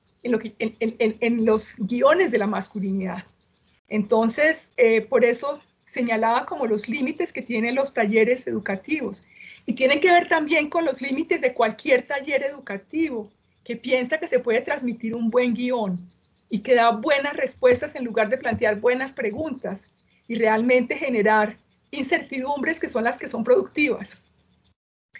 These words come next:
Bueno, entonces quería comenzar por esos dos puntos,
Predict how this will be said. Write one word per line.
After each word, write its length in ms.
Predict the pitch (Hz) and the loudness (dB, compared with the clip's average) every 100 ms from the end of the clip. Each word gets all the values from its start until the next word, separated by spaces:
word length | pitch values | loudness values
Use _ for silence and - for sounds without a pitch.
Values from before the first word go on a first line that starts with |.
| _ _ _ _ _ - | _ _ _ _ _ -4
Bueno, 280 | 277 208 - - _ _ _ _ _ _ _ _ _ _ - | 2 2 0 -14 _ _ _ _ _ _ _ _ _ _ -8
entonces 220 | 262 254 | -2 0
quería 260 | 302 247 | 2 2
comenzar 420 | 226 302 285 233 233 | 0 -2 0 -2 -2
por 140 | 240 | -6
esos 220 | 254 285 | -6 -4
dos 180 | 269 277 | -2 -2
puntos, 580 | - 330 311 359 392 | -2 -4 -2 -6 -6